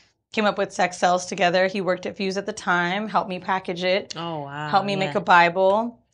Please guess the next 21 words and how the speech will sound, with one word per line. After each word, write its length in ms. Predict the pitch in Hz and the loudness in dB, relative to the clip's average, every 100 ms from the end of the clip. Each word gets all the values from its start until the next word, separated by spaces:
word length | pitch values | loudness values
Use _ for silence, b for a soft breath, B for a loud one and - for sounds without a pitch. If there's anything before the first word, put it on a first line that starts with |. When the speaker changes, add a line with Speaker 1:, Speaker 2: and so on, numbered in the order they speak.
| - | -4
Speaker 1:
and 160 | 196 | -2
we 80 | 196 | 0
did 120 | 190 | -2
it 120 | 202 196 | -2 6
that 200 | 220 269 | 6 6
way. 360 | 202 165 185 b b _ - | 4 2 -2 b b _ 4
But 220 | 220 202 | 6 6
what 120 | 220 | 6
I 100 | 220 | 6
will 280 | 202 208 240 | 4 2 2
tell 220 | 240 208 | 2 2
anyone 340 | 190 180 175 | 2 0 -2
that 140 | 175 - | -4 -2
has 160 | 185 | -2
a 40 | 190 | -2
good 220 | 170 175 | -4 -4
T 160 | 180 175 | -6 -6
V 160 | 170 | -4
idea 380 | 165 170 - - | -4 -4 -8 -8
Speaker 2:
Mm-hmm. 220 | 180 170 156 156 _ _ _ _ _ | -8 -8 -10 -14 _ _ _ _ _
Speaker 1:
is 500 | 214 202 208 208 - | -2 0 -2 -4 -10